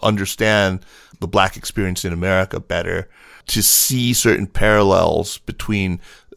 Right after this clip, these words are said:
uh, what's happening between the U S and China right now as sort of this spasm of, uh, a, a U S that's accustomed to,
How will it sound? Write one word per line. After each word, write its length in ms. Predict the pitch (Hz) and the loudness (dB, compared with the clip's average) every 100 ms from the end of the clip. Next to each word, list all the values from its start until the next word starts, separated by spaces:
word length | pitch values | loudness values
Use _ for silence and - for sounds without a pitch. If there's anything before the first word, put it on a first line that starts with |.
| - | 0
uh, 220 | 85 82 | 2 2
what's 440 | 57 95 101 - | 0 2 2 2
happening 680 | - - - 104 101 95 95 - | -2 -2 0 -2 -2 -2 -6 -6
between 340 | 98 - 101 | -10 -4 -2
the 60 | 92 | 0
U 180 | 90 92 | 0 0
S 180 | 95 98 | 0 -4
and 80 | |
China 400 | 87 98 95 92 | -6 -2 0 0
right 260 | 87 90 - | -2 -4 -2
now 420 | 95 90 90 107 _ _ - - _ | -2 0 0 -2 _ _ -20 -20 _
as 240 | - 92 87 | -2 -2 0
sort 180 | 101 92 | 2 2
of 120 | 87 | 0
this 160 | 92 - - - | -2 -2 -4 -4
spasm 920 | - - - 92 95 90 90 87 85 - _ _ _ _ | -4 -4 0 2 2 2 0 -2 -4 -8 _ _ _ _
of, 480 | 87 87 82 82 - - | 2 4 2 -2 -10 -4
uh, 300 | 85 82 80 - - _ - _ _ - | -2 -2 -4 -10 -20 _ -20 _ _ -4
a, 140 | 92 | -2
a 480 | - - 92 90 85 | -2 -2 0 0 -6
U 440 | 90 95 101 110 107 | -6 0 2 4 4
S 240 | 98 - | 4 2
that's 200 | 92 - | -4 -6
accustomed 800 | - - 95 - 92 85 80 - | -8 -4 -4 -4 -4 -4 -6 -10
to, 200 | - | -8